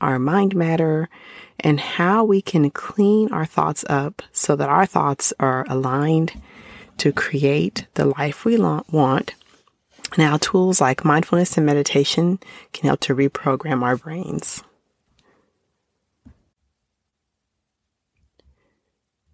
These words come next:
So the first question to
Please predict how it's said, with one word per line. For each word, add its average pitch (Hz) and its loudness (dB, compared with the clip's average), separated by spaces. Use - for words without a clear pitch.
So - 0
the 240 -4
first - -2
question 165 0
to 156 0